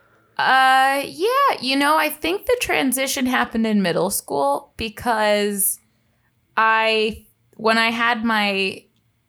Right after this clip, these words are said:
yeah, I guess it's, I've never thought about this before, but I think around middle school, I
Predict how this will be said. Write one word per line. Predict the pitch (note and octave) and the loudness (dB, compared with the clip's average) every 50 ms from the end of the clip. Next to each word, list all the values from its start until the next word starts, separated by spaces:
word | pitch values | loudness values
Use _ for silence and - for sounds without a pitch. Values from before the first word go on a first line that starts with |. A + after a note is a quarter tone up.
| _ _ _ _ _ _ _ _ _ _ _ _ | _ _ _ _ _ _ _ _ _ _ _ _
yeah, | - - - - - - | -20 -20 -20 -10 -6 -2
I | D#4 C#4 | -2 -2
guess | B3 - D4 D#4 D#4 D4+ - - - - - _ _ _ _ _ _ _ _ _ _ _ _ _ _ _ _ _ _ | -2 0 0 2 2 2 0 -2 -2 -4 -6 _ _ _ _ _ _ _ _ _ _ _ _ _ _ _ _ _ _
it's, | - B3+ - - - - - | -20 -12 -10 -10 -8 -6 -4
I've | B3+ C4 C4 A#3 | -4 -2 -2 0
never | A#3+ C#4 D4+ F4 G#4 F#4+ | 0 0 2 2 0 0
thought | - A#3+ A#3 B3+ | 2 2 2 2
about | C4+ A3 G3+ F#3 - - | 2 0 -2 -2 -4 -6
this | F3 E3+ - | -8 -8 -8
before, | - - F#3 F#3 - G3 F3+ F3 | -8 -10 -10 -6 -6 -6 -4 -2
but | F3+ G3 G3 | -2 0 0
I | G#3 G#3+ | 0 -2
think | G#3 B3+ F#4+ A#4 B4 | -2 -4 -4 -2 -2
around | A4+ F#4 C4 C4 C4 B3+ C4+ C#4+ C#4 C4 B3+ | -2 -2 0 0 2 2 2 2 4 4 2
middle | A#3 A3 G#3+ G#3+ G#3 G#3 | 2 2 2 2 0 0
school, | G#3 - - - F3+ F3 F3 E3+ E3+ E3+ E3 F3+ G3+ - _ _ _ _ _ _ - _ _ _ _ _ _ - - - - | -2 -4 -4 -4 -4 -2 -2 0 0 0 -2 -4 -6 -10 _ _ _ _ _ _ -20 _ _ _ _ _ _ -20 -20 -8 -2
I | - G3 G3+ G3 G3 G3 G3 F#3+ F#3+ F#3 F#3 F3+ - | 0 2 2 4 2 2 2 0 0 0 -2 -4 -6